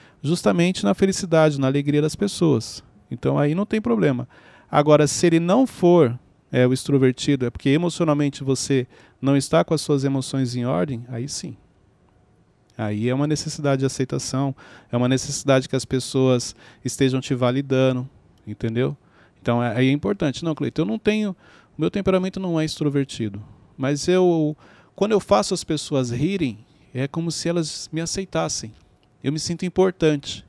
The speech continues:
é como se eu fosse o centro das atenções naquele momento." Aí tem um fundo emocional,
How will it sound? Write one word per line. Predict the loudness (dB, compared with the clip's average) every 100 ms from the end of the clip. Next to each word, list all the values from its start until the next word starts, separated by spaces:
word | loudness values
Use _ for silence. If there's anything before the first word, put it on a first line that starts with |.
| -8
é |
como | -6 -4
se | -4
eu | -4
fosse | -4 -4
o | -4
centro | -4 -6 -4
das | -4 -4
atenções | -4 -6 -4 -4
naquele | -4 -6 -6
momento." | -4 -4 -6 -8 -20 _ _ _ _ _ _ _ _ _
Aí | -8 -6
tem | -6
um | -6
fundo | -8 -8
emocional, | -6 -8 -10 -10 -12